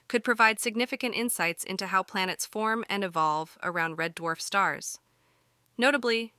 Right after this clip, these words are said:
T O one seven one five B's location within the small planet radius gap suggests it may have lost mass due to photoevaporation,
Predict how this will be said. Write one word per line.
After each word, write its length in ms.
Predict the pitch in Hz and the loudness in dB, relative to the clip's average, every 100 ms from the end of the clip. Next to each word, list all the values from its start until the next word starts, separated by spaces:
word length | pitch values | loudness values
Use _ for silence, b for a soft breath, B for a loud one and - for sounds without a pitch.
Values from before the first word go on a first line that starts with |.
| - | -6
T 200 | 240 233 | 0 2
O 80 | 226 | 4
one 240 | 214 214 | 2 2
seven 320 | - 220 226 | 0 -2 0
one 160 | 220 220 | 0 0
five 280 | 220 208 196 | 2 0 0
B's 280 | 214 208 | -4 -2
location 580 | 202 196 226 226 190 175 | -4 -2 -2 -2 -2 -4
within 260 | 170 190 185 | -4 -4 -4
the 80 | 170 | -4
small 300 | - 185 185 | 0 2 2
planet 340 | 185 175 151 | 0 -2 -2
radius 400 | 208 220 185 - | -2 0 -2 -2
gap 320 | 170 160 - b b b b | 0 0 -2 b b b b
suggests 500 | - 233 254 277 - | -4 2 4 4 0
it 100 | - | 0
may 140 | 233 | 2
have 140 | 269 240 | 2 4
lost 340 | 190 190 - | 4 4 0
mass 340 | 175 170 175 - | 0 0 0 -4
due 180 | 196 | -4
to 60 | 190 | -4
photoevaporation, 1160 | - 202 214 208 196 185 185 190 202 151 143 | -2 0 0 0 0 0 0 0 -2 -6 -10